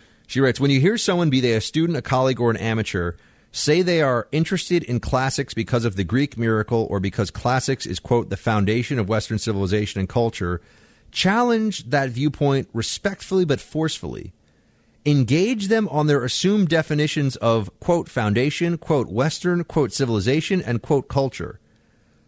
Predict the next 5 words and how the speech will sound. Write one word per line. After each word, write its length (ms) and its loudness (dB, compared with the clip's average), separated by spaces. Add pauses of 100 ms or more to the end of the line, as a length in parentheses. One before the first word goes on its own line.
(200)
Point 360 2
out 220 2
that 140 -2
such 360 0
ideas 800 0